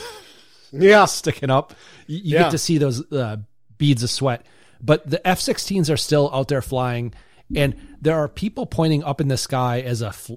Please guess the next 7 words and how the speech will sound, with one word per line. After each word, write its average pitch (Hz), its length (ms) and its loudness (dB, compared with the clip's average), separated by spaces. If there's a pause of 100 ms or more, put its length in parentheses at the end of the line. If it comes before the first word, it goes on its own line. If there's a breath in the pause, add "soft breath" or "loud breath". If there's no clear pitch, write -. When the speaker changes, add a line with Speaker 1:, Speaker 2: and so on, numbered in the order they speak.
(140)
Speaker 1:
a 120 180 -2
swat - 340 -4
team 160 220 0
shows 165 280 2
up, 175 280 0 (840)
and 147 200 6
then 143 220 4